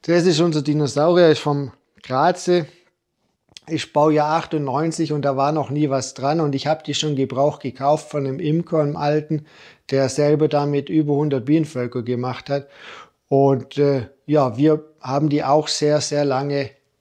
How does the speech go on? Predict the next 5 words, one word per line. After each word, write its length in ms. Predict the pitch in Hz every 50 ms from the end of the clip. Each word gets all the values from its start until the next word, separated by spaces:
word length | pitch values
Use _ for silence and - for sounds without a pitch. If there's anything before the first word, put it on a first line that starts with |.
| _ _
benutzt, 420 | - 139 135 143 156 160 160 - -
also 240 | 135 135 127 143
auch 220 | 143 135 139 135 -
bis, 380 | - - 151 131 - - - _ _ _ _ _ _ _ _ _ _ _ _ _ _ _ _ _
ja, 340 | - 139 131 117 107 101